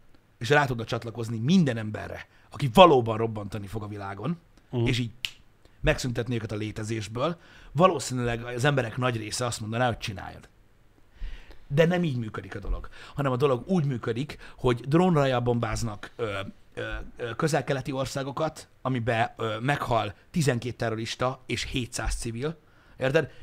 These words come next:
Speaker 1: És ezeket látjuk, és ne-, nem megoldás ez a dolog, sajnos.
Speaker 2: Nem.
Speaker 1: Ezért mondtam azt, hogy meg lehet oldani száz év alatt, de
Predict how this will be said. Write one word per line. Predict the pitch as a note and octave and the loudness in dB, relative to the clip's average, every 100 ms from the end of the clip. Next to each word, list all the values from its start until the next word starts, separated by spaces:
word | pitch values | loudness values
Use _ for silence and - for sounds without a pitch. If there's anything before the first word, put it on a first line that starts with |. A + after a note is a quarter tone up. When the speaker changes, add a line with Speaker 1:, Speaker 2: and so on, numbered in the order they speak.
| - | -8
Speaker 1:
És | C#3+ | -8
ezeket | C#3 D#3+ D#3 - | -4 -4 -4 -6
látjuk, | A#2+ G#2 - C3+ - | -8 -12 -10 -10 -4
és | C#3+ - - - - - - - - - - - | -4 -4 -12 -20 -20 -20 -20 -20 -20 -20 -20 -12
ne-, | D#3+ E3 - | 0 0 -2
nem | - F3 F#3 | 0 4 4
megoldás | E3 B2 B2 A2 A#2 B2+ | 4 2 0 -2 -2 -4
ez | |
a | A#2+ | 0
dolog, | C#3+ D3+ | 0 0
sajnos. | - D3 B2 C3 A2 | -2 -2 -2 -4 -2
Speaker 2:
Nem. | A2+ - - - - | -4 -8 -20 -20 -2
Speaker 1:
Ezért | - A3+ | 2 4
mondtam | A#3 E3+ | 4 4
azt, | E3+ | 2
hogy | - C3+ - | 0 -8 8
meg | F#3 F3+ | 8 8
lehet | C3+ B2 | 2 0
oldani | B2+ A#2 A2 G#2+ - - - | -2 -4 -10 -14 -20 -20 -20
száz | - - A#2 C3 | -4 -2 0 -2
év | A#2 | -4
alatt, | B2 C3+ - | -4 -6 -4
de | C3 D3 | 4 4